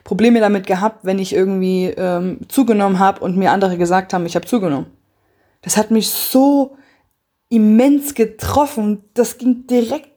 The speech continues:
knallhart durchs Herz. Und ich konnte in dem Moment entweder, ich hatte immer zwei Reaktionen darauf. Die erste Reaktion war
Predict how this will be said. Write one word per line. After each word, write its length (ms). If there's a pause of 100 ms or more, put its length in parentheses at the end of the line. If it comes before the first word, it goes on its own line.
(220)
knallhart 640
durchs 300
Herz. 480 (760)
Und 480 (340)
ich 120
konnte 220
in 40
dem 120
Moment 220
entweder, 460
ich 80
hatte 120
immer 360 (100)
zwei 260
Reaktionen 680
darauf. 420 (200)
Die 60
erste 300
Reaktion 580
war 340